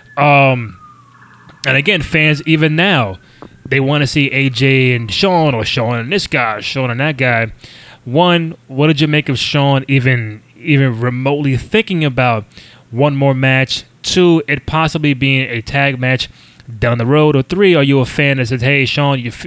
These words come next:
you're fifty-three years old. I love you. You, you're one of my all-time favorites, but, uh, I think it's best for you to not come back for one more match"?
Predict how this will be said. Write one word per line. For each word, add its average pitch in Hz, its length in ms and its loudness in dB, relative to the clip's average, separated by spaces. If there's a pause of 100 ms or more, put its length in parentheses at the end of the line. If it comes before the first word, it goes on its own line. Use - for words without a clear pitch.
you're 131 140 -2
fifty-three 180 520 -6
years 131 200 -2
old. 123 200 2
I 107 60 -6
love 123 240 0
you. 127 240 2 (320)
You, 113 420 -8
you're 113 160 -4
one 127 180 0
of 135 60 -2
my 127 100 -2
all-time 131 440 0
favorites, 120 460 -2
but, 110 260 -2 (720)
uh, 117 480 0 (100)
I 131 180 -2
think 165 180 -2
it's 135 160 -2
best 123 400 -2
for - 100 -6
you 127 220 0
to 131 260 0
not 143 460 -2
come 123 220 -2
back 110 300 -4
for - 140 -4
one 113 240 -2
more 104 160 -2
match"? 95 460 -14